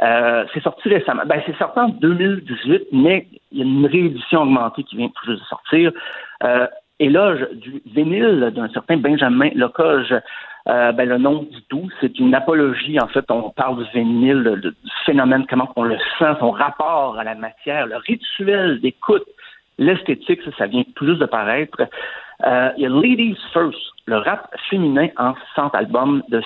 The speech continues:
Sylvain Berthaud. C'est une anthologie des albums incontournables du rap féminin. Et on monte même aux années soixante-dix, alors que des fois, on parlait plus de funk à ce moment-là, mais on commençait à intégrer, euh, du rap, des phrases, euh, qui étaient pas vraiment nécessairement chantées,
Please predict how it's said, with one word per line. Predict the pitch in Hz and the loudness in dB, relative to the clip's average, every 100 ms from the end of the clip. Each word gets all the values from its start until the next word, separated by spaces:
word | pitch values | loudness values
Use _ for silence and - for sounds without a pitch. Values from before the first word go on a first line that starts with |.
| - | -2
Sylvain | 185 175 | 2 2
Berthaud. | 143 - - 175 | 2 0 -2 -2
C'est | - | 2
une | 131 | 4
anthologie | 160 180 - 208 196 135 117 | 4 0 -2 2 4 2 0
des | 151 120 | -2 0
albums | 107 113 139 147 - | 0 2 -2 0 -2
incontournables | 143 160 147 113 127 135 | 0 0 -2 -2 0 -2
du | 113 | -4
rap | 113 117 - | -4 -4 -4
féminin. | 113 113 143 _ _ - | -2 0 0 _ _ -2
Et | |
on | 104 | 0
monte | 123 151 147 | 2 2 4
même | 147 170 | 4 2
aux | 127 123 | 0 0
années | 123 151 - - | 2 2 -2 -8
soixante-dix, | - 175 - 175 139 113 123 180 - - - - - - | -4 -4 0 0 0 0 2 0 0 -12 -12 -12 -12 -4
alors | 139 | -2
que | 151 | 0
des | 139 | 0
fois, | 175 | 2
on | 160 | 0
parlait | 120 139 | 2 0
plus | 139 180 180 | 0 0 -2
de | 131 - | -6 -2
funk | 156 180 | -2 -2
à | 233 | -4
ce | - | -4
moment-là, | 156 143 139 190 | 0 2 2 0
mais | 156 160 185 - - - - | 2 2 0 -4 -20 -18 -8
on | - | -2
commençait | - 123 127 | 0 0 0
à | 160 | -2
intégrer, | 156 123 131 135 151 - - - | 0 2 2 0 -4 -8 -12 -2
euh, | 110 113 110 | 0 2 0
du | - | -2
rap, | - 120 - | -2 -4 -6
des | - - - | -8 -6 -4
phrases, | 113 123 127 123 | -2 0 0 0
euh, | 110 101 _ - - - - - | -2 -2 _ -20 -18 -16 -12 -4
qui | |
étaient | - - | -2 0
pas | 196 | -2
vraiment | 165 139 156 175 - _ _ - | -2 0 2 0 -4 _ _ 0
nécessairement | 143 - 143 160 | 0 2 0 2
chantées, | 147 - 147 113 143 | 2 0 -2 0 -2